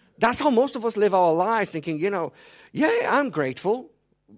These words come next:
Who sees it? Who hears it? Who reads it? And this man comes,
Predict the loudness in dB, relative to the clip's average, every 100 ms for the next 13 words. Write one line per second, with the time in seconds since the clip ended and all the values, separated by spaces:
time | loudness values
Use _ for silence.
0 | -20 -10 -6 -6 -6 -6 -6 -8 -12 _
1 | _ _ _ _ _ _ _ _ _ _
2 | -6 -4 -2 -2 -4 -6 -10 -12 _ _
3 | _ _ _ _ _ _ _ -8 -6 -4
4 | -6 -8 -14 -16 -18 _ _ _ _ _
5 | _ _ _ _ _ _ _ _ _ _
6 | -14 -8 -6 -6 -8 -8 -8 -12 -10 -10
7 | -10 -16 -20